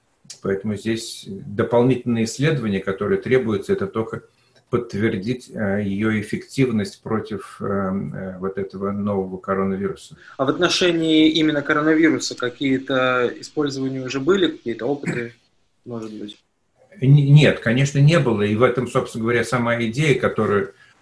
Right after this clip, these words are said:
Speaker 1: а, мы предлагаем, а, вместе с Робертом Галло, а, моим другом из, а, университета,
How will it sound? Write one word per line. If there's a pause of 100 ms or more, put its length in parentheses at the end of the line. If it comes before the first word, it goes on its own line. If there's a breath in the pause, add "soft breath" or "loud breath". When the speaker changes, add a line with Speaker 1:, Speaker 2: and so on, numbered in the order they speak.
(120)
Speaker 1:
а,
мы
предлагаем,
а,
вместе
с
Робертом
Галло, (480 soft breath)
а,
моим
другом
из,
а, (240)
университета,